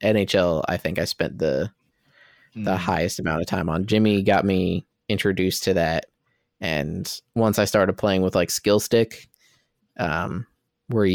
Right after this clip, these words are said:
Speaker 1: use the right analog stick to control your, your hockey stick. Once I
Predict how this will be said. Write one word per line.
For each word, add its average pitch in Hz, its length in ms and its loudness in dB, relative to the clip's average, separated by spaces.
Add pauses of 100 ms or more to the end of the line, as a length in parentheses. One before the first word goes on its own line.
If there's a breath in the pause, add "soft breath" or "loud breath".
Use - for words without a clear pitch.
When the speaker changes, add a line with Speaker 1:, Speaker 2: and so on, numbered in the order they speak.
Speaker 1:
use 92 140 0
the 92 100 2
right 85 180 2
analog 90 420 0
stick - 240 -4
to 104 80 -2
control 92 380 0
your, 85 360 -2 (200)
your 95 160 -2
hockey 92 320 0
stick. 95 340 0 (500 soft breath)
Once 123 240 2
I 95 320 4